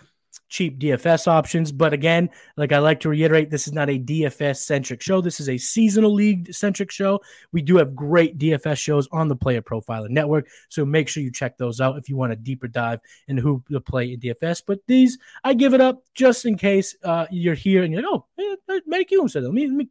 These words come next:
let me put in my lineup to, to maximize, uh, uh, position elsewhere and whatnot." I go position by position, and we're gonna start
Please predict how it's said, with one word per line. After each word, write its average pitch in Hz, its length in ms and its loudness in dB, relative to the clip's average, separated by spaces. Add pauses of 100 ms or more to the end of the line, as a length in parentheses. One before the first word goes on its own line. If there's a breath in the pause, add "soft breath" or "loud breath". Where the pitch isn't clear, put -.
let 247 140 0
me 269 120 0
put 277 160 -2
in 262 80 0
my 220 100 2
lineup 156 300 -4
to, 127 160 -8 (240 soft breath)
to 165 80 -4
maximize, 127 600 -4 (300 soft breath)
uh, 131 60 -10
uh, 123 360 -6 (100)
position 123 360 -4
elsewhere 117 420 -18
and 135 100 -4
whatnot." 113 300 -12 (580)
I 180 60 0
go 151 100 2
position 208 360 4
by 285 160 6
position, 226 500 2 (340 loud breath)
and 143 80 -2
we're 143 60 2
gonna 143 80 2
start 190 360 2